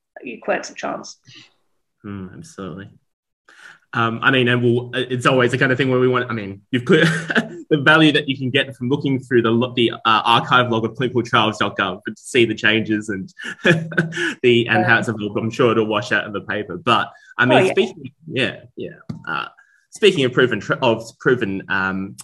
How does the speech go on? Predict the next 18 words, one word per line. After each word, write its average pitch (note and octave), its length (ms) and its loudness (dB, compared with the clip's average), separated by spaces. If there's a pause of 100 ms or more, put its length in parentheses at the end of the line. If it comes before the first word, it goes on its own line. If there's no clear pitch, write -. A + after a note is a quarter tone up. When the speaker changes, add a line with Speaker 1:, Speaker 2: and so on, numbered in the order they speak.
(140)
Speaker 2:
uh, F#2+ 220 -6 (380)
therapeutics, B2 580 -4
therapeutics, A#2 560 -4
though, E2 260 -8
I F#2+ 80 -6
mean, G2 460 -8
obviously G#2 420 -6
tocilizumab G#2 640 -4
is F#2+ 80 -8
our, F#2+ 120 -4
now G#2 380 0
our G2 440 -2
non-steroid G#2 800 -4
workhorse G2+ 640 -4
for F#2+ 100 -10
G F#2+ 220 -8
C F3 260 -10
A, - 300 -12